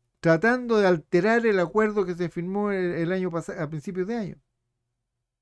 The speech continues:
que llevó al plebiscito y todo el cuento, que ni siquiera ellos lo suscribieron, tratando de destruirlo todo. Ya destruyeron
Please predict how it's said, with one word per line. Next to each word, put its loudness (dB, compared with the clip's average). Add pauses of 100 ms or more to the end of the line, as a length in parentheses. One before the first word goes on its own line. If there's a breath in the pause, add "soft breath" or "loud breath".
(300)
que 4
llevó 8
al 6
plebiscito 2
y -2
todo 0
el -6
cuento, -8 (1900 soft breath)
que 2
ni 6
siquiera 8
ellos 8
lo 4
suscribieron, 4 (180)
tratando 2
de 6
destruirlo 2
todo. 2
Ya 2
destruyeron 0